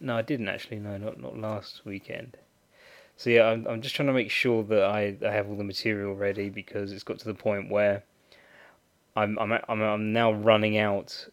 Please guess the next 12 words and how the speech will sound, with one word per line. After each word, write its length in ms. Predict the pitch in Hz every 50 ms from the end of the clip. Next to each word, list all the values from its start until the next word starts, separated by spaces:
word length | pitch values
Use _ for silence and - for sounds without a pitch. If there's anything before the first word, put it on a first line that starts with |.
| _ _
of 340 | 110 107 104 98 98 98 - - - - _ _ _ _ -
storyboards. 1200 | - - - - 120 113 107 104 104 101 98 104 98 98 98 101 98 95 98 - - - - - - _ - - -
Yeah, 340 | - 98 104 101 101 101 101 - - - -
I, 20 | -
uh, 260 | 107 101 98 101 101 -
I'm, 260 | - - - - -
I'm 160 | 110 104 101 - - _ _ -
getting 220 | - 117 113 -
to 80 | - 110
the 60 | 104
point 360 | - - 120 110 104 98 101
where 260 | 104 101 101 101 95